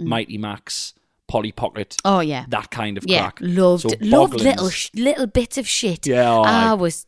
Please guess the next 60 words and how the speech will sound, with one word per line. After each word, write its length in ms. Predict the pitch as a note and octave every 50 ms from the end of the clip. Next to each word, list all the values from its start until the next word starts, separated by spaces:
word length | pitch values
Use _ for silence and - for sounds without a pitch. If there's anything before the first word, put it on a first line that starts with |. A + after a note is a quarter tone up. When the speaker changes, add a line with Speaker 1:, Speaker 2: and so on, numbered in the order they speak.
| - -
Speaker 2:
oh, 80 | A#3 A#3
honestly, 440 | G#3 F#3 F#3 G3+ A3 G3+ - - E3
Speaker 1:
All 140 | - A2+ A2
Speaker 2:
loved 200 | A2 A2 A2+ A#2
Speaker 1:
over 60 | B2+ B2+
it. 40 | D#3
Speaker 2:
it. 180 | D3+ - - - _ -
Speaker 1:
So 140 | - - A#2+
it 20 |
was 80 | A2+ A#2+
little 220 | D3 D3+ B2+ B2
boglins, 440 | - C3 C3 C3 C3+ D3 D#3+ E3+ E3
so 100 | - D#3
they 80 | C3
were, 80 | B2 A#2+
like, 180 | A#2+ B2 - -
little 220 | C#3+ B2 - B2+
kind 300 | - - C3+ B2+ C3 C3
of 120 | B2 A2+
mad, 420 | A#2 A#2+ B2 B2 B2 B2 A#2+ A2+ - - _ _ _ _ _ _ _ _ _ _
little 280 | - C3+ C3+ - C#3 C3
kind 280 | - - - D#3+ E3 D#3+
of 60 | C#3+ -
goblin 360 | C#3 B2 B2+ D3 D3+ D#3+ D#3
things 260 | - E3 D#3+ E3+ D#3+
with, 140 | F3+ - -
like, 120 | A#2 G2
little 200 | B2+ A#2+ E2+ G#2+
tails, 320 | - - C3 B2+ D3+ D#3 D#3
and 100 | C#3 B2+
they 40 |
were, 100 | A#2+ A#2+
like, 160 | A2+ A#2 A#2+ F#2
you 100 | A#2+ A2+
could 100 | A#2+ -
fit 140 | - F#3+ -
them 100 | D#3+ C#3+
in 60 | A#2+
your 120 | A#2+ A2+
hand, 320 | A2+ C#3+ C3+ A2+ F#2+ F#2+ F#2+
and 100 | G2 -
you 80 | E3+
could 160 | E3+ E3 D#3+ D#3+
Speaker 2:
Mm. 40 |
Speaker 1:
get 140 | D3+ - -
them 80 | C3 A#2
from 140 | - B2 B2+
the 60 | A#2+
shop, 240 | - C#3 B2+ - -
and 100 | G2+ G#2
you, 80 | G2 _ _
you 120 | - C3 A#2+
bought, 220 | - C3+ C#3+ -
like, 120 | - B2+ -
the 60 | -
packet, 440 | - - - - - G2 - - - _ _ _ _ -
and 60 | A2 A2+
you 40 |
couldn't 200 | - - C3 A#2+ B2
Speaker 2:
Okay. 40 | D#3+